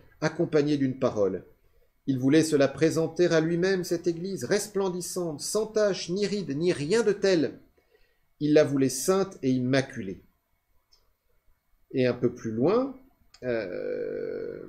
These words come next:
C'est ce que fait le Christ pour l'Église, parce que nous sommes les membres de son corps. Comme dit l'Écriture, à cause de cela, l'homme quittera son père et sa mère, il s'attachera à sa femme, et tous deux ne feront plus qu'un. Ce mystère est grand, je le dis en référence au Christ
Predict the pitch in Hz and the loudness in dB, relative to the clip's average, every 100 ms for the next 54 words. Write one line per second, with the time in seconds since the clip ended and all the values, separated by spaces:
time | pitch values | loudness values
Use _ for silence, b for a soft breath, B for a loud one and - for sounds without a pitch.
0 | - - - 147 143 180 185 180 190 170 | -18 -18 -8 -6 2 4 6 6 6 6
1 | 160 254 247 - 208 214 196 220 202 117 | 4 0 -2 2 2 4 0 -2 0 -2
2 | - 127 - 156 143 135 180 185 143 127 | -4 -6 -4 -2 -2 0 2 2 2 4
3 | 156 170 135 127 123 - 110 - 135 110 | 4 4 2 -2 -4 -8 -14 0 4 4
4 | 92 - - _ 117 117 113 123 113 110 | 2 -6 -20 _ -2 -2 -2 -2 -2 -4
5 | 113 104 139 170 196 B B _ 127 - | -10 -8 -2 0 0 B B _ -6 2
6 | 156 127 135 - 123 120 151 135 147 - | 2 4 0 2 2 4 4 4 2 0
7 | - - 120 - 104 151 151 123 117 104 | -8 -4 -4 -6 2 6 6 4 -2 -2
8 | 98 110 107 143 139 139 - 151 127 - | -4 -6 -4 -2 0 -2 0 -2 -2 -2
9 | 117 147 185 202 B B B - 165 160 | -4 -4 -4 -6 B B B 2 2 2
10 | 226 180 180 196 165 147 143 123 131 - | -4 4 6 6 4 0 -2 -2 -2 -6
11 | 147 - 127 101 - b b _ - - | -14 -2 -2 -2 -12 b b _ -8 -2
12 | 127 143 - 151 120 117 - 156 214 143 | 0 0 4 4 4 -2 -2 -2 -2 -2
13 | 131 120 120 151 226 180 123 120 127 127 | 2 2 2 -6 -6 -4 -2 -2 -2 -2
14 | 123 - 107 - 175 208 - | -4 -6 -10 -6 -6 -6 -12